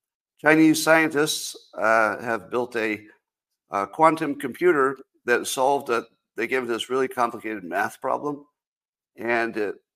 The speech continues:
solved it, uh, within a millionth of a second. Now, how does that compare to,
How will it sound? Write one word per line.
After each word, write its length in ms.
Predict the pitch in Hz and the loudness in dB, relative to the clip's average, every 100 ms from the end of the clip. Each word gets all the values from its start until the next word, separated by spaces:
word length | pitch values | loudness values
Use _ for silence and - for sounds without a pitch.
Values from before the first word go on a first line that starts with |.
| - | -18
solved 400 | - 139 135 127 | -6 2 2 2
it, 260 | 135 127 - - | -2 -2 -8 -4
uh, 400 | 104 101 95 98 - | -2 -2 -4 -8 -14
within 380 | 104 117 120 127 | -6 -4 0 0
a 120 | 120 | -2
millionth 640 | 104 110 123 156 160 156 156 | -4 -2 0 0 0 -2 -6
of 220 | - 98 | -10 -8
a 60 | 113 | -8
second. 420 | - 127 - - _ _ _ _ _ _ _ _ _ _ | -6 -6 -8 -20 _ _ _ _ _ _ _ _ _ _
Now, 120 | 98 107 | -6 -2
how 140 | 110 | -2
does 140 | 127 | -2
that 220 | 123 117 - | -4 -4 -6
compare 560 | 107 127 127 95 101 _ _ _ _ _ - | -10 -4 -4 -4 -10 _ _ _ _ _ -14
to, 340 | 107 101 - | -12 -12 -14